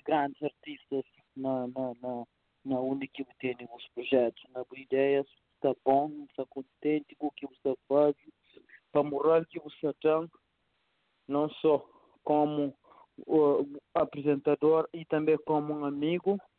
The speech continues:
você entende? Entre as dicas que no, que no, que no troca, foi tudo muito bom para mim e, e aquele, aquele ganha mensagem também para todos presos,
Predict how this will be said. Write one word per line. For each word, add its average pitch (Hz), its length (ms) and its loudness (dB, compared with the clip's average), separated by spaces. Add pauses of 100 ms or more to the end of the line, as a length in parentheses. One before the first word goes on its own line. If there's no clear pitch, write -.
(200)
você - 140 -12
entende? 156 460 2 (420)
Entre 147 320 0 (100)
as 135 160 -2
dicas 165 360 -10
que 156 80 -4
no, 143 140 -6 (340)
que 143 100 -4
no, 135 220 0
que - 120 -6
no 131 140 -2
troca, 160 480 0 (500)
foi 143 200 4
tudo 147 240 -4
muito 147 340 -6
bom 139 240 2
para 135 180 -6
mim 139 320 -4 (380)
e, 147 420 -4 (580)
e 190 40 -8
aquele, 190 340 2 (240)
aquele 165 300 -2
ganha 156 240 -2
mensagem 160 720 0 (320)
também 160 240 2
para 160 120 0
todos 147 280 -2
presos, 170 520 0